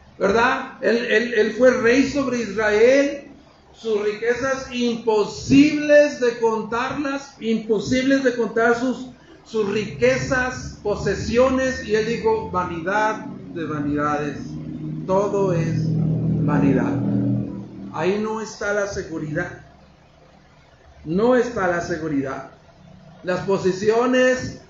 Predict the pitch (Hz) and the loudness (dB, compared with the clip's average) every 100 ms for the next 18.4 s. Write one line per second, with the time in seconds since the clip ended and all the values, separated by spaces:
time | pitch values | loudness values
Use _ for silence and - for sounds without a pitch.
0 | - - 180 147 190 226 247 254 247 247 | -16 -4 -4 -2 2 2 4 4 4 6
1 | 233 214 208 202 196 185 160 196 208 208 | 4 4 2 0 -2 -4 -4 -4 -2 -2
2 | 185 185 185 208 214 220 240 233 233 196 | -2 -4 -4 -4 -2 2 2 2 0 0
3 | 185 196 220 226 208 196 175 185 214 226 | 0 -2 -2 0 0 0 -2 -2 -2 -2
4 | 226 202 190 185 175 185 - - - - | -2 -4 -4 -4 -4 -4 -4 -6 -14 -20
5 | _ - - - - - - - - - | _ -20 -20 -20 -20 -20 -20 -20 -20 -6
6 | 202 202 190 202 190 185 208 190 185 160 | -2 0 2 2 2 2 2 2 2 2
7 | 190 202 233 247 - - - - - 196 | -2 0 2 2 0 -8 -20 -20 -10 -4
8 | 208 - 196 196 185 185 180 170 175 208 | -2 -2 -2 -2 -2 -2 -2 0 0 2
9 | 254 - 240 208 208 - 185 196 190 202 | 2 0 -2 -4 -4 -10 -4 -2 -2 -2
10 | 190 185 - 185 160 156 - 147 135 113 | -4 -4 -10 -8 -6 -6 -4 -2 -2 -4
11 | - - - - - _ - - - - | -14 -20 -20 -20 -20 _ -20 -20 -20 -20
12 | - - - - - - - - - - | -20 -20 -18 -18 -20 -20 -20 -20 -20 -20
13 | - - 139 160 170 143 151 208 247 285 | -20 -8 -2 0 0 -2 0 4 4 4
14 | 277 269 254 233 196 202 165 202 202 185 | 4 4 2 0 0 0 2 0 0 -4
15 | 196 208 220 220 208 196 180 180 190 214 | -4 0 0 0 -2 -2 0 0 0 -2
16 | 220 220 208 190 190 185 185 180 180 165 | -2 -2 -2 0 0 0 -2 -6 -6 -6
17 | 156 - 170 151 160 165 196 240 262 220 | -6 -4 -4 -6 -4 -2 0 0 0 0
18 | 240 226 220 | -2 -2 -6